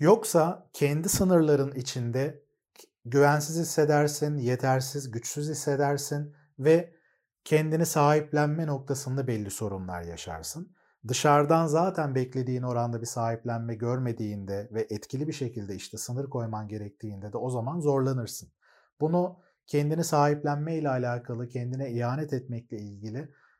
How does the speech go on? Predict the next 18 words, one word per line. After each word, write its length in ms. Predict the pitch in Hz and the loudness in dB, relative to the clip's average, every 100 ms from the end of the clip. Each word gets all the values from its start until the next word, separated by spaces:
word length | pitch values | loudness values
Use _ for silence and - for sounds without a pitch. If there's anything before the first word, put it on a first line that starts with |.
| _ | _
e, 320 | - 107 107 110 | -10 -8 -6 -6
videoda 420 | 147 127 117 131 | -4 -4 -4 -4
detaylı 440 | 127 123 120 117 | -4 -2 -2 -2
olarak 280 | 98 131 160 | -4 -6 -2
anlatmıştım. 640 | 139 123 117 - - - 87 | -2 -2 -4 -8 -20 -18 -8
O 140 | 127 147 | -4 -2
videoyu 360 | 147 139 131 | -2 -2 -2
da 60 | 131 | 0
özellikle 800 | 127 123 127 120 120 135 135 143 _ _ - | -2 0 -2 -2 -6 -6 -6 -6 _ _ -12
bu 60 | |
konuyla 440 | 123 127 131 127 117 | -4 -4 -2 -2 0
bağlantılı 540 | 120 117 117 113 127 | 2 2 0 -4 -6
olduğu 280 | 120 113 117 | -6 -4 -6
için 280 | 98 - 143 | -8 -10 -8
izlemeni 460 | 127 117 110 107 | -8 -6 -6 -6
öneririm. 480 | 160 135 117 82 76 _ _ | -8 -6 -6 -8 -16 _ _
Şimdi 240 | - 214 208 | -2 2 2
sınırın 760 | - 185 185 202 226 - - | 2 4 6 8 8 6 -10